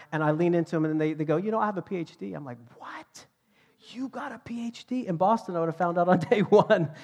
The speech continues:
In San Diego, it's not cool to let people see our C V and our resume. I appreciate that about San Diego. Right? We're a little bit more laid back, but we, and what the reality is,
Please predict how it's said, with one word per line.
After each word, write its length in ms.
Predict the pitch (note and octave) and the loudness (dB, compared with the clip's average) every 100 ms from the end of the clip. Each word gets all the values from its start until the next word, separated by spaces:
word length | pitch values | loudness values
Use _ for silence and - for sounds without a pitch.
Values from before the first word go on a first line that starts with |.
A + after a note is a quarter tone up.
| - | -4
In 120 | F3 | -2
San 180 | D#3+ F#3 | 2 2
Diego, 300 | F#3 F#3+ F#3 | 6 6 6
it's 120 | E3+ | 2
not 200 | E3+ D#3 | 2 0
cool 180 | D#3+ F3+ | 0 0
to 60 | D#3 | 2
let 160 | D3 | 0
people 220 | D3 D3 C#3 | -2 -6 -4
see 120 | D3+ | 0
our 140 | C#3+ | 0
C 240 | C#3+ D#3 D3 | 2 2 4
V 160 | C#3+ | 2
and 100 | C#3 | 2
our 80 | C3+ | 2
resume. 320 | C#3 B2+ A2+ | 2 0 -4
I 180 | G#2 C3 | -2 2
appreciate 640 | D#3 - A#3 - D#3 C#3 | 2 4 2 4 2 4
that 140 | C#3 C3+ | 2 4
about 240 | C3+ C3 | 2 2
San 220 | D3+ C#3 | 0 0
Diego. 380 | D3+ C#3+ A#2 F#2 - _ _ _ _ _ _ _ _ _ - | 2 2 0 -8 -16 _ _ _ _ _ _ _ _ _ -2
Right? 60 | C#3+ | 0
We're 140 | D3+ | 2
a 60 | F#3 | 4
little 200 | F#3+ E3+ | 4 2
bit 120 | F3 | 0
more 200 | E3 D#3+ | 2 0
laid 320 | D#3 D#3 D3 | 2 0 0
back, 320 | C#3 C#3 A#2 - | 2 0 0 -6
but 160 | A2+ | -6
we, 140 | C#3+ D3 | -6 -6
and 180 | C#3 | -6
what 240 | C#3 C#3+ - | -6 -8 -12
the 80 | C3+ | -8
reality 800 | C3 B2+ C#3 F3+ F#3 D3+ C3 A2+ | -4 -2 -2 -2 -2 0 0 -2
is, 240 | A2 | -8